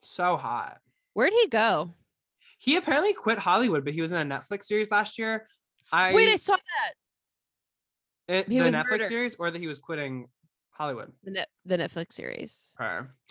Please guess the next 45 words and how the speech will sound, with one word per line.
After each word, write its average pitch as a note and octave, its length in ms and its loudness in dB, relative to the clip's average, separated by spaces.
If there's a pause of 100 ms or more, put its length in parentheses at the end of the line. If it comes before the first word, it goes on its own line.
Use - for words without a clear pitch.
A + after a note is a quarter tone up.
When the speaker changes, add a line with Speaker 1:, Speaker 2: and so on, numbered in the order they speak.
(200)
Speaker 1:
He G#3+ 100 0
apparently, B3 280 2
Speaker 2:
Yeah. E4 80 2
Speaker 1:
like, G3 80 -4
left D#3 300 0
for G3+ 120 -4
a G3 60 -2
while, G3 280 2
but D#3+ 100 -10
now C#3+ 140 -2
he's D3 160 -8
back. C3+ 420 -2
I D3 60 -6
don't C#3+ 120 -6
know. B2 100 -6
He C#3+ 80 -6
was D#3 80 -6
also G#3 260 -2
in F3+ 100 -4
Entourage, G#3+ 760 -2 (240)
which D3 120 -8
I F3+ 120 0
never E3 180 0
watched, B2 300 -2
but C3 60 -8
my B2+ 100 -6
family's C3 340 -10
all - 140 -16
seen. - 400 -18
Speaker 2:
Oh, G3+ 200 -6
yeah, G#3+ 220 -6
I F#3 60 -8
forgot F3 460 -10
that. - 360 -12 (140)
Speaker 1:
I C3+ 100 -6
feel C#3 260 -6
like A#2 360 -8 (160)
it B2+ 160 -14
feels C3 180 -6
a A#2+ 40 -10
little A2+ 320 -10 (1000)
boy B2 200 -4
heavy - 280 -14
for A#2+ 140 -12
me. B2 220 -12